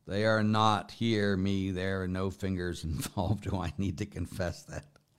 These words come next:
You can confess in patience. I am not a good driver either. I often think, you know, when I was, uh,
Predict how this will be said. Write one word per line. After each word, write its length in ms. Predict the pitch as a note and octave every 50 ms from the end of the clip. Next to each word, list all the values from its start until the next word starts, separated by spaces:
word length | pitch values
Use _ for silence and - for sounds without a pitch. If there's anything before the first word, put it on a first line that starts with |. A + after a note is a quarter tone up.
| _ - - - - - - -
You 140 | - A#2 A#2
can 180 | B2 C3 B2+ -
confess 540 | - A#2+ G#2+ - - A2 A2 G#2 - -
in 160 | A2 G2 F#2 F2+
patience. 640 | - F2+ F2+ E2+ - - - A#1+ D2 - - - - - - - - - - _
I 300 | - A#2+ C3 D3 D3 D#3
am 240 | D#3+ D#3 D3+ C3 B2+
not 240 | B2+ B2 B2 B2 A#2+
a 60 | A#2
good 260 | G#2 G2 A#2+ A#2 G#2+
driver 520 | G2+ G#2+ A2+ G#2+ G#2+ A2 G#2+ G2+ G#2+ G#2+ G#2
either. 300 | G#2+ A2+ A#2 F#2+ E2 E2
I 120 | F#2 G2
often 500 | G2+ G#2+ B2 C#3+ - - - B2 A#2 A2
think, 280 | - A#2 A2+ A2 G2+ -
you 60 | A2+
know, 80 | G#2+ G#2+
when 140 | G#2 G2+
I 100 | G#2+ A#2+
was, 300 | C3 B2 A2 F#2 - -
uh, 180 | G2+ F2+ E2